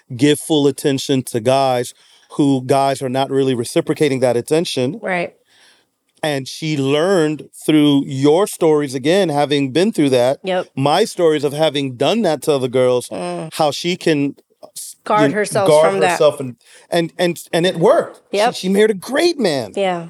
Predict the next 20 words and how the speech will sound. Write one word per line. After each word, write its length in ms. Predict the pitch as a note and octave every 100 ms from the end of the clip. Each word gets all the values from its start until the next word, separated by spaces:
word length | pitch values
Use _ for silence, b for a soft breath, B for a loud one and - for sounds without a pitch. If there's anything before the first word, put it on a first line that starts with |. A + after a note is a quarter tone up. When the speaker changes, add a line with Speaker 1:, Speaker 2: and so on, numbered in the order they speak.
| - C3+
Speaker 1:
You 140 | C3
know? 280 | A#2+ A#2 A#2+
Speaker 2:
Amen. 380 | F#3+ F3+ F3 E3+
Speaker 1:
But 100 | D#3+
that's 160 | D3+ D3+
because 540 | F3 - D3+ D3 B2 -
that 140 | C#3 -
humility, 640 | - C#3+ C#3 E3+ F3+ F#3+
that 240 | - C#3 -
vulnerability, 760 | C3+ D3 C3 A#2+ D#3+ F3+ G3+ G3+
Speaker 2:
Sharing 280 | G3+ F#3+
our 120 | F#3+ F#3
life. 220 | G3 G3+
Speaker 1:
staying 180 | E3 D#3+
that 140 | D3+
con-, 200 | D3 B2 - B
share, 340 | - - E3+ F3
sh-, 160 | - - _ _ -
s-, 140 | - - -
communicating 760 | - C#3+ E3 F#3+ G3+ G#3 B3